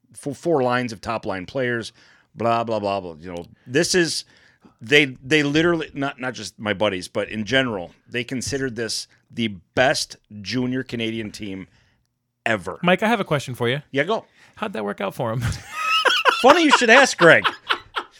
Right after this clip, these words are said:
Speaker 1: Because they left, the Canadian team ended the game with as many pucks in the net as zeros in my bank account. Zero. Zero. Nothing. Got shut out.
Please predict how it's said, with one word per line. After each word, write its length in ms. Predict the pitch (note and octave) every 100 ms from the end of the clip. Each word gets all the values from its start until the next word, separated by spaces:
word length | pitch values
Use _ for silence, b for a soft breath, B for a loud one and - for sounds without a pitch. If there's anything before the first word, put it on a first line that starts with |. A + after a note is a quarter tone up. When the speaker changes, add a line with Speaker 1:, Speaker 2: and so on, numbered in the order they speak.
| b _ _ _ _ _ _ _ - - -
Speaker 1:
Because 580 | D#3+ C#3+ F3+ D#3+ - - b b b b b b
they 580 | C3 A#2 D3+ G#3+ A#3+ A#3 _ _ _ _ _ -
left, 680 | C#3 C#3+ E3+ E3+ - -
the 100 | B2+
Canadian 520 | D3 E3 F#3+ A3+ G#3+ F3+
team 460 | F3+ E3 D#3+ D#3+ -
ended 260 | C#3 E3+ F3+
the 60 | D3+
game 360 | C3 C#3 C#3+
with 160 | C#3 A#2+
as 160 | A#2+ A2+
many 340 | C#3 D3+ C#3 _
pucks 300 | - D#3 -
in 80 | D3+
the 80 | B2
net 280 | A#2+ A#2 A#2
as 440 | A2+ A2+ G#2 F#2+ - -
zeros 380 | G#2+ C#3+ D3 C3+
in 60 | A#2+
my 100 | G#2+
bank 240 | A2+ A#2
account. 300 | G#2+ G2 D#2+ _ _ _ _ _ _ G2
Zero. 500 | F#2+ A2 C3 A2 E2+ _ _ _ _ _ _ _ _ _ _ _ G2
Zero. 420 | F2+ A#2+ G#2+ D#2 _ _ _ _ _ _ -
Nothing. 400 | B2 - G2 -
Got 160 | C3
shut 200 | - D3+
out. 200 | C3+ G2+